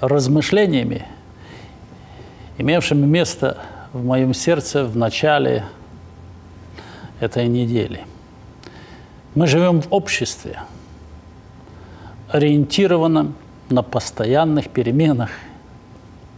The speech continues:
или постоянных обновлениях. И зачастую они не столь важны для нашей жизни даже. Мы стремимся обновить или поменять наши дома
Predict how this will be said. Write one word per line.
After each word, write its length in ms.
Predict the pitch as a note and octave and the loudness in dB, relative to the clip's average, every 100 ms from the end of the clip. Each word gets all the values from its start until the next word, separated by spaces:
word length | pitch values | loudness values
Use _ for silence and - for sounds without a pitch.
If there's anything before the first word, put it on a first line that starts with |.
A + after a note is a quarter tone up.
| - - - | -20 -14 -2
или 160 | F#3 C#3 | 0 2
постоянных 640 | C#3+ - D3+ D3+ C3+ - | 0 0 2 2 2 0
обновлениях. 720 | C3 C3 C3 B2+ F#2 E2+ - - - - - - - - - - - - - - - - | -2 2 2 2 -2 -8 -18 -20 -20 -20 -20 -20 -20 -20 -20 -20 -20 -20 -20 -20 -16 -4
И 300 | F3+ G3 F3+ | 0 2 0
зачастую 760 | C#3 C3 C#3 D3 - G#3 F#3 E3 | 0 0 0 -2 0 2 4 4
они 180 | F3+ | 4
не 140 | F3+ D#3 | 4 2
столь 260 | - F#3+ | 2 2
важны 320 | D3+ C#3+ C3+ E3 | 4 4 4 2
для 140 | B2+ | 2
нашей 320 | B2+ B2 C#3 | 0 0 -2
жизни 340 | A2 B2+ G#2 G2 | 0 0 -2 -8
даже. 300 | - - - A2+ - - - - - - - - - - | -8 -16 -16 -18 -20 -20 -20 -20 -20 -20 -20 -20 -20 -10
Мы 120 | G2+ | -8
стремимся 600 | - D3+ F#3 F#3+ - E3 | -2 2 4 4 4 4
обновить 500 | D#3 E3 E3+ G3 F3+ | 4 4 4 2 2
или 280 | D3 C#3 A#2+ | 2 2 0
поменять 500 | - C#3 D3+ D#3+ B2+ | -2 0 2 2 2
наши 320 | D3 - C#3+ | 2 2 0
дома 380 | C#3+ F3 F#3 | 2 2 0